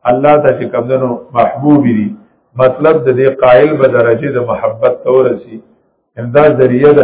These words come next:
حب الهی ده. ذریعه د چا ده؟ حب الهی. د دې په ذریعه باندې محبت الهی ملاویږي.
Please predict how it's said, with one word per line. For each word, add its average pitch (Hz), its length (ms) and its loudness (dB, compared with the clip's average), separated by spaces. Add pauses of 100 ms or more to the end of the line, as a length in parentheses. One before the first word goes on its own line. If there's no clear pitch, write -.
(100)
حب 123 260 -2
الهی 113 460 0
ده. 98 200 -10 (680)
ذریعه 127 300 2
د 139 140 2
چا 151 120 2
ده؟ 156 120 2 (460)
حب 131 240 -2
الهی. 117 500 0 (380)
د - 20 -18 (100)
دې 170 100 4 (100)
په 135 60 2 (100)
ذریعه 127 240 2
باندې 127 400 0 (1600)
محبت 127 580 0
الهی 123 500 0
ملاویږي. 110 560 0